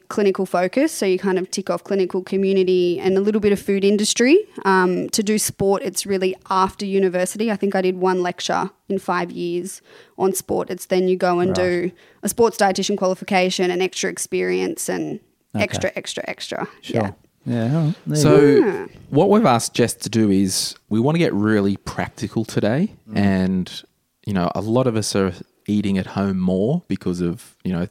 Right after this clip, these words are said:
Speaker 3: things are shutting down and have shut down. And by the time you're listening to this, there might be some things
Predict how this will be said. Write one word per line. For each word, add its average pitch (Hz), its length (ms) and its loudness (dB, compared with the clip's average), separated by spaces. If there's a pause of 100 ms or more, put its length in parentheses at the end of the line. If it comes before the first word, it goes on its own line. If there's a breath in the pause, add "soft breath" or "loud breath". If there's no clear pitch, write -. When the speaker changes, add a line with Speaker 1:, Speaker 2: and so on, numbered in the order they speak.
Speaker 3:
things 98 300 -2
are 87 80 0
shutting 92 340 -2
down 92 400 -2
and 78 140 -8
have 92 200 -6
shut - 280 -4
down. 90 420 -2 (460 soft breath)
And 90 100 -8
by 90 120 -2
the 87 60 -4
time 90 360 -4
you're 85 180 -4
listening 95 380 -4
to - 80 -6
this, 92 160 -4
there 95 120 -6
might 90 160 -4
be - 80 -6
some 87 180 -4
things 87 220 -6